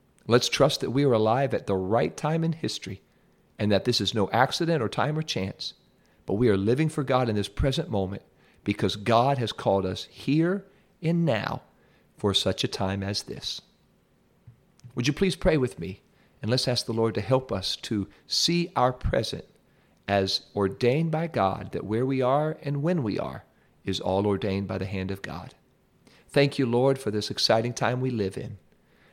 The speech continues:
I do pray help us to see your hand in it, see your providence in it. I do pray, Jesus, you would use us for your glory for such a time as this.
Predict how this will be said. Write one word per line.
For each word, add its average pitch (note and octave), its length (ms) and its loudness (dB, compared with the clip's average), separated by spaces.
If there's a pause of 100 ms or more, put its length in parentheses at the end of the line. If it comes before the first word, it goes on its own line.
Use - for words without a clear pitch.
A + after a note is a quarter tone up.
I A2+ 100 0
do B2+ 160 4
pray B2+ 220 4
help B2+ 260 2
us C3+ 200 0
to G#2+ 260 -2 (200)
see - 320 2
your A#2 200 4
hand B2+ 320 0
in C3 100 -2
it, C3+ 140 -4
see B2+ 140 -2
your G#2+ 120 0
providence A#2+ 640 2
in B2+ 100 -2
it. - 180 -8 (680)
I A#2+ 80 0
do C3 120 6
pray, C#3+ 280 6
Jesus, D3+ 480 0
you D#3 80 0
would C3 160 0
use D#3 280 0
us D#3+ 200 0
for - 140 -2
your C#3 200 0
glory G#2+ 380 0
for A2 160 -4
such - 260 0
a D3+ 40 0
time D#3 260 0
as D#3 140 -2
this. - 340 -2